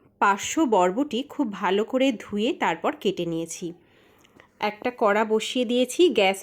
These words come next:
on করে নিয়েছি, দিয়ে দিয়েছি খুব সামান্য পরিমাণ হাফ কাপ মতন জল, আর দিয়ে দিলাম এক চা চামচ পরিমাণ লবণ আর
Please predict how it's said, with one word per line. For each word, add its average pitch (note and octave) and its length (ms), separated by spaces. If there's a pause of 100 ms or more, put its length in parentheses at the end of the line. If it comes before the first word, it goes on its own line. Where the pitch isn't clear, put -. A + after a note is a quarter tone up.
on F#3 120
করে A3 280
নিয়েছি, A#3 320 (540)
দিয়ে B3 220
দিয়েছি D4 280
খুব F4 240
সামান্য B3 520
পরিমাণ G#3 440
হাফ A3 340
কাপ B3+ 220
মতন C#4+ 300
জল, E3 280 (440)
আর G#3 180 (120)
দিয়ে F#3+ 140
দিলাম G#3+ 260 (160)
এক G3 240
চা G#3 100
চামচ G#3+ 360
পরিমাণ B3+ 360
লবণ E3 340 (360)
আর F#3+ 200